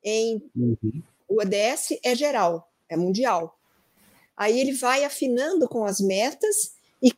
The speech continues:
Speaker 1: cada local vai, é claro que não terá cumprimento de todas as cento e sessenta e nove metas,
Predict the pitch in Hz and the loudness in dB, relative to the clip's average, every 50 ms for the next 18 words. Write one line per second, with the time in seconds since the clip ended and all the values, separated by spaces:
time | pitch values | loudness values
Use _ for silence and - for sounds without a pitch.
0 | _ _ - 262 277 302 359 392 359 302 277 254 240 - - 254 226 226 247 269 | _ _ 2 2 4 4 2 -2 -2 0 0 0 0 0 -2 -2 0 0 2 0
1 | 294 294 277 254 247 247 262 277 - - _ _ _ - 196 190 - - _ _ | 0 0 -2 0 0 2 0 0 -2 -6 _ _ _ 0 0 0 0 -4 _ _
2 | - 262 262 269 302 311 294 262 247 - 240 226 226 220 220 - 226 208 208 185 | -2 0 0 0 0 0 0 0 0 0 0 0 0 -2 -2 -2 -2 -2 0 0
3 | 202 214 220 220 240 226 _ _ _ _ - - 208 202 220 214 208 202 196 202 | 0 0 0 -2 -4 -8 _ _ _ _ -6 -6 -4 -2 0 0 0 0 0 -2
4 | 202 - 185 196 190 - - 226 233 240 208 208 190 196 190 - - 202 202 202 | -2 -2 -2 -2 -2 0 0 0 0 0 0 -2 -4 -4 -4 -4 -2 -2 -2 -2
5 | - - 196 - 202 190 196 190 190 190 190 185 190 190 190 190 185 180 180 - | -2 -2 -2 -2 0 0 2 2 2 0 0 0 2 2 2 2 0 -2 -2 -2
6 | 180 175 - - | -4 -4 -4 -6